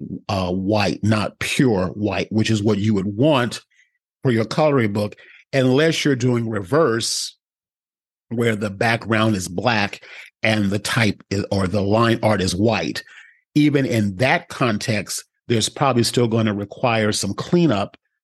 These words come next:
of your image using an image editing software like a Photoshop or an Adobe Illustrator, because again,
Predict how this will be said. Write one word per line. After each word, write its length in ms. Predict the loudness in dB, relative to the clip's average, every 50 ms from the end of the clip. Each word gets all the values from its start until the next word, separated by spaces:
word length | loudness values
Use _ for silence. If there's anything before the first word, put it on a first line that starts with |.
| _ _
of 140 | -2 -2 0
your 160 | 0 0 -2
image 480 | 0 0 0 2 2 2 0 -2 -4 -6
using 320 | -4 -2 0 2 2 2 0
an 60 | 0
image 340 | 0 0 0 2 0 0 -2
editing 320 | -2 -2 0 0 0 0
software 420 | 0 0 -2 -2 -2 -2 -2 0 0
like 280 | 0 0 -2 -2 -2
a 60 | -2
Photoshop 720 | -2 0 0 0 2 2 0 0 0 -2 0 0 -2 -2 -2 -2
or 140 | 0 0
an 60 | 2 0
Adobe 360 | 0 0 -2 -2 0 -2 -2
Illustrator, 720 | -2 -2 -2 0 -2 -2 -2 -2 -2 -2 0 0 -2 -2
because 320 | -2 -2 -2 -2 0 0
again, 500 | -2 0 0 0 0 2 0 0 0 -2